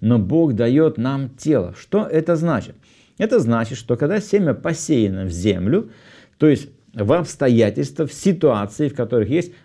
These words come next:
оно начинает проявлять свой потенциал. И в каждом человеке есть огромный потенциал, который дал ему Бог. Нам важно задать простой вопрос.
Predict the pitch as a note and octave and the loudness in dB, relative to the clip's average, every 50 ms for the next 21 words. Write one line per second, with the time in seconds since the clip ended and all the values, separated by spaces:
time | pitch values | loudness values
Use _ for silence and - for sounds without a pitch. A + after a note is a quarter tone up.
0 | _ _ - A#2+ A#2 A#2+ B2 C3+ D#3 F3 F#3 E3+ C#3+ C3+ - - A#2 A2 G#2+ A2 | _ _ -10 -8 -6 -4 -2 0 2 2 2 2 0 0 -2 -2 -2 0 0 2
1 | B2+ C#3+ D#3+ F3+ F#3 E3+ D3+ G#2 - - - A2+ A2+ A2 G#2 G#2 A#2+ C3+ C#3 C3 | 0 0 -2 -2 0 0 0 -2 -4 -6 -4 0 2 2 2 2 2 0 0 -4
2 | - - - G2+ G#2+ C3 C3+ B2+ B2+ - G#2+ G#2+ A2 A#2+ A#2 A2+ A2 A2 - - | -6 -10 -6 -2 2 2 2 2 0 -4 -8 -6 -4 -2 -2 -2 -2 -6 -8 -12
3 | A#2 A#2 B2 C3 A#2 F2+ C#2+ - _ _ _ _ - C#3 A#2+ A2 A2 - - - | -10 -10 -8 -8 -8 -10 -12 -14 _ _ _ _ -6 -4 -4 -4 -4 -6 -8 -2
4 | - D3 D#3 D#3+ E3 D#3 C#3+ D3+ D#3 D3+ D3 - C#3+ C#3 D3 D#3+ D#3+ D3 - A#2+ | 0 0 0 2 0 -2 -2 -2 -4 -4 -6 -6 -4 -2 -2 0 -2 -2 -2 -2
5 | A#2+ C#3+ D#3+ D3+ - - _ - F3 F3 E3 D3+ F3 F3 G3+ A#3+ A#3 G3+ D#3+ B2+ | 0 0 0 0 -2 -10 _ -10 -6 -6 -4 -2 0 2 2 4 4 4 2 0
6 | G#2+ - A2+ G2+ A#2+ A2+ G#2+ A2 - B2 A2 F2+ D#2+ - - - - - _ _ | 0 -2 -2 -4 -4 -4 -4 -4 -4 -2 -2 -2 -4 -8 -14 -20 -20 -20 _ _
7 | _ - - C3 C3 G2+ - - F3+ G3 G3+ F#3 D#3+ B2+ G#2+ F#2+ F2 F2 F#2+ C3+ | _ -6 -4 -4 -4 -4 -4 0 4 4 4 4 4 2 0 -2 -4 -2 -2 -2
8 | D3 D#3+ F3 E3+ D#3 - - - _ - F2 G2 A2 A2+ A#2+ B2+ B2+ B2+ B2 B2+ | -2 -2 -4 -4 -6 -8 -12 -20 _ -6 0 2 4 4 4 4 2 2 0 -2
9 | - - F#2+ F#2+ F#2 G2+ G#2 F2 - - _ _ _ _ _ _ _ - - - | -8 -8 -6 -4 -2 0 0 0 -2 -6 _ _ _ _ _ _ _ -10 -6 -4
10 | F#3+ B3+ C4+ G3+ G#2 G#2+ B2+ C#3+ D3+ D3+ - - G#2+ G2 F#2+ G2 G#2 A2 G#2+ - | -4 -2 -2 0 0 0 -2 -2 -4 -6 -6 -6 -4 -4 0 0 0 0 -2 -4
11 | - G#2+ G2 - - G#2+ G#2 B2+ C#3+ G3 F#3 B2+ - - - | -6 -6 -6 -2 0 0 2 2 2 2 2 2 2 0 -10